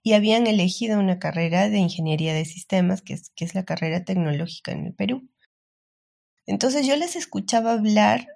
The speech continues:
sobre códigos de programación.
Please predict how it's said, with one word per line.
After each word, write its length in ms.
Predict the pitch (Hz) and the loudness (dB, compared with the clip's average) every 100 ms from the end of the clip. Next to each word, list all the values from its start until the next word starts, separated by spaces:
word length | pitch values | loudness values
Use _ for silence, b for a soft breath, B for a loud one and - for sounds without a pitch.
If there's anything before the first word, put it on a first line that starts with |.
| _ | _
sobre 460 | - - 202 190 190 | -12 -4 0 0 0
códigos 460 | 220 220 240 247 233 | 0 2 4 2 0
de 80 | |
programación. 1000 | 226 180 160 156 160 165 - 170 156 170 | -2 -2 0 -2 -4 -4 0 0 -2 -8